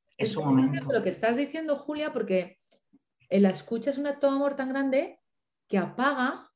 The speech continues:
Speaker 2: todo lo que es el miedo de la relación.
Speaker 1: Eso es. Qué bonito, apaga el miedo, qué bonito, Paz.
Speaker 2: Ha
Speaker 1: Apaga el
Speaker 2: surgido,
Speaker 1: miedo de
Speaker 2: ¿eh?
Speaker 1: la relación, es real.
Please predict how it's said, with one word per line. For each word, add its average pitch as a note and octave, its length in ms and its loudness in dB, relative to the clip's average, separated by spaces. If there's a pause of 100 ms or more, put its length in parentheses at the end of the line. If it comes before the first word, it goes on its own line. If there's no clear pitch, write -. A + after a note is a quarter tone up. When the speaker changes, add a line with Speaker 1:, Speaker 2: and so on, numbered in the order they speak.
(680)
Speaker 2:
todo C4 260 2
lo C4 80 0
que B3+ 80 0
es A#3+ 100 -2
el A#3+ 120 2
miedo B3 260 2
de A#3+ 80 0
la G#3 120 0
relación. F#3 640 -2 (1120)
Speaker 1:
Eso A#2+ 320 -10
es. - 180 -20 (580)
Qué E3 80 -6
bonito, D3+ 460 4
apaga C#3 320 2
el D#3 60 0
miedo, D#3+ 160 -2 (120)
qué - 100 -4
bonito, D#3 520 -2
Paz. C#3 320 -4 (300)
Speaker 2:
Ha F#3+ 60 -8
Speaker 1:
Apaga - 280 -2
el D3+ 60 2
Speaker 2:
surgido, - 120 -6
Speaker 1:
miedo E3+ 120 -2
de F3+ 40 0
Speaker 2:
¿eh? F#3 40 2
Speaker 1:
la F3 80 6
relación, C#3+ 500 2
es C#3+ 140 2
real. D3+ 640 -2